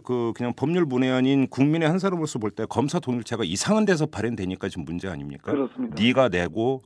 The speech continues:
Speaker 1: 내가 너다.
Speaker 2: 그렇습니다.
Speaker 1: 그래서 항상 감싸주고 덮어주고 없던 일로 하고 지금 계속 이래 오는 거 아닙니까?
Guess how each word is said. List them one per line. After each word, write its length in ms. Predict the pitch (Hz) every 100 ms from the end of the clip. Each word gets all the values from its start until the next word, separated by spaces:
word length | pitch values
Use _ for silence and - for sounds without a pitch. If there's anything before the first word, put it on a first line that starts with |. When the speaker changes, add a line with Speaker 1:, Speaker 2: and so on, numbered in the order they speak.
| -
Speaker 1:
내가 300 | 82 95 120
너다. 380 | 73 76 71 - _ _ _
Speaker 2:
그렇습니다. 540 | - 131 - - 113
Speaker 1:
그래서 220 | - 123 107
항상 280 | 190 185 156
감싸주고 680 | - 101 - 117 170 - 76 - -
덮어주고 640 | 92 - 104 80 78 69 _ _ _ _ _ _
없던 280 | 208 - 143
일로 260 | 120 98
하고 160 | 85 78
지금 160 | - 135
계속 300 | 185 208 135
이래 120 | 170
오는 220 | 214 175
거 60 | 123
아닙니까? 440 | 87 69 69 -